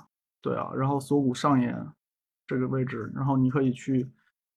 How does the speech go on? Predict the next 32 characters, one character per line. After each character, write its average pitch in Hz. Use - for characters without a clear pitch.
按 151
它， 127
然 135
后 135
揉， 127
然 139
后 147
一 254
般 240
情 226
况 180
下 175
是 170
画 170
小 -
圈 -
儿， 160
单 208
按 226
的 156
话 147
效 160
果 127
不 143
如 165
画 180
圈 160
儿 175
的 175
效 156
果 143
好。 -